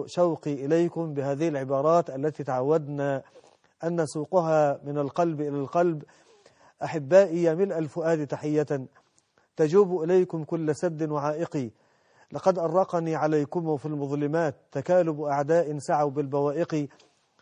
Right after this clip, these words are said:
أردتم رضا الرحمن قلبا وقالبا، وما أرادوا إلا حقير المزالق، سدد الله على ضرب الحق خطاكم وجنبكم فيه خطير المزالق.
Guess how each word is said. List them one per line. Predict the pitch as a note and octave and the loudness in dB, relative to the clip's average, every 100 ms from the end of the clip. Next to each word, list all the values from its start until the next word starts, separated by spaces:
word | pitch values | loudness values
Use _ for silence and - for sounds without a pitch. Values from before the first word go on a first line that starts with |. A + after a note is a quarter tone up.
| _ - | _ -2
أردتم | D#3+ G#3 G#3 F3+ F#3 | 4 4 2 -2 -2
رضا | F3+ E3 | 2 2
الرحمن | D#3 C#3+ F3 D#3+ | 0 -2 -4 -2
قلبا | D3+ E3+ D#3 D#3 D3 | -2 -2 -2 -2 -2
وقالبا، | C3+ D3+ D3 D3 D3+ D3 - | -2 0 0 2 2 2 0
وما | D3+ D#3+ | -2 0
أرادوا | D3+ D3 F3+ F3 D#3 D3+ | 0 2 4 4 0 -4
إلا | E3+ D#3+ | -2 -2
حقير | D3 D#3 - F#3+ E3 | -2 -4 0 0 0
المزالق، | D3 C#3+ C3+ C#3+ E3 - D#3+ C#3+ - _ _ _ _ | -2 -4 -4 -2 -2 -2 -4 -4 -10 _ _ _ _
سدد | - G3 F3 | -2 0 2
الله | E3 D#3+ F3 D#3+ C#3+ | 0 2 2 2 2
على | D3+ D3+ C#3+ | 2 4 4
ضرب | E3 F3 D3 | 4 2 0
الحق | D3 D3 F3+ - | -4 -4 -6 -6
خطاكم | D3+ D3+ D3+ D3 D#3+ D#3+ D#3 D3+ - _ _ _ | -8 -6 -4 -4 -2 -2 -2 -2 -6 _ _ _
وجنبكم | D3 D3+ D3+ E3+ E3+ D#3+ D3+ | -2 0 2 2 2 2 -2
فيه | C#3 D#3+ D#3 | -4 -2 -2
خطير | C#3+ C#3+ E3 D#3 | -2 -2 0 0
المزالق. | C#3 D3+ C#3+ C3 A2 G#2 | 0 -2 -2 -2 -4 -10